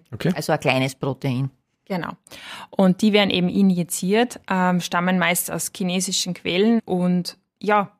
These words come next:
Speaker 3: die haben eigentlich, es geht darum, wieder den ganzen Körper zu optimieren, den Muskelaufbau zu forcieren, gleichzeitig das Gewicht zu reduzieren, ja, um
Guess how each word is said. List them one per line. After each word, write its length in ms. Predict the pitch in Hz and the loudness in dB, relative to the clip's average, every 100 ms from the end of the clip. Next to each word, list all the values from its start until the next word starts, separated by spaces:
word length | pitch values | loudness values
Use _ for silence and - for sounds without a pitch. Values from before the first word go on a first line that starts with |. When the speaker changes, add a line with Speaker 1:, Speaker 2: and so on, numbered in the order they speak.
| _ | _
Speaker 3:
die 140 | 202 208 | -4 -2
haben 120 | 202 | 0
eigentlich, 640 | 180 180 214 220 202 - | -2 0 -2 -2 -6 -10
es 220 | - - | -10 -8
geht 220 | - 196 180 | -2 0 2
darum, 340 | 170 196 214 | 2 4 4
wieder 320 | 214 214 - _ - | 4 2 0 _ -8
den 100 | 175 | -4
ganzen 400 | 175 190 - 185 | -4 -2 -4 -2
Körper 400 | 202 196 - 226 | 0 0 0 -4
zu 160 | - | -2
optimieren, 640 | 208 - 220 208 214 220 214 - - - - _ - | -4 -2 2 2 4 2 0 -10 -20 -20 -20 _ 0
den 180 | 202 185 | 4 6
Muskelaufbau 1040 | 208 247 - 226 - 202 190 - 180 180 | 6 4 0 0 2 0 -2 -2 2 2
zu 180 | 190 - | 0 -4
forcieren, 580 | 190 190 185 - 196 190 | -2 -2 -2 -2 0 0
gleichzeitig 640 | 185 180 - 185 185 185 | 0 -4 -4 -8 -8 -16
das 200 | - 180 | -14 -14
Gewicht 640 | - 175 214 - - - - | -10 -6 -8 -8 -20 -20 -8
zu 140 | - | -6
reduzieren, 840 | 185 196 208 220 - 208 202 202 185 | 0 2 2 0 0 0 2 2 2
ja, 240 | 185 | 4
um 80 | 202 | 4